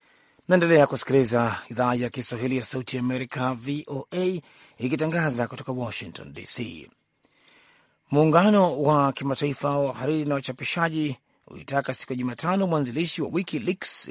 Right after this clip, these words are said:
Julian Assange aachiliwe mara moja kutoka jela ya Uingereza na kwamba mashitaka yote dhidi yake yafutiliwe mbali. Wawakilishi kumi na watano wa vyama vya waandishi wa habari na wachapishaji na mashirika kutoka nchi sita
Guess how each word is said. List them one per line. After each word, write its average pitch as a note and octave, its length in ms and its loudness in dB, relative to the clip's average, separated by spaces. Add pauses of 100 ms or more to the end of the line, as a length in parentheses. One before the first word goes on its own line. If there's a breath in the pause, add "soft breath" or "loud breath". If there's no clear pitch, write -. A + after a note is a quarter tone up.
Julian E3+ 380 0
Assange C#3+ 580 -4 (380 soft breath)
aachiliwe D3+ 480 0
mara G3+ 240 2
moja E2 380 -4 (380 soft breath)
kutoka B2 260 -4
jela D3 240 2
ya B2+ 60 2
Uingereza A#2 600 -4 (460 soft breath)
na F2+ 140 -10
kwamba D3+ 300 4
mashitaka C#3 480 -2
yote E3 380 -2
dhidi C#3+ 260 -4
yake C#3 420 -4
yafutiliwe B2+ 540 -8
mbali. B2 480 -4 (960 soft breath)
Wawakilishi D3+ 600 -2
kumi F3 320 2
na D#3 100 2
watano E3 420 0
wa D#3 60 2
vyama D#3 220 0
vya D3 140 0
waandishi C#3+ 380 -4
wa C#3 60 -4
habari C#3+ 540 -4
na D#3+ 80 -2
wachapishaji D3 840 -6
na D#3 100 -8
mashirika - 480 -10
kutoka C3+ 280 -10
nchi C3 200 -8
sita F3 360 0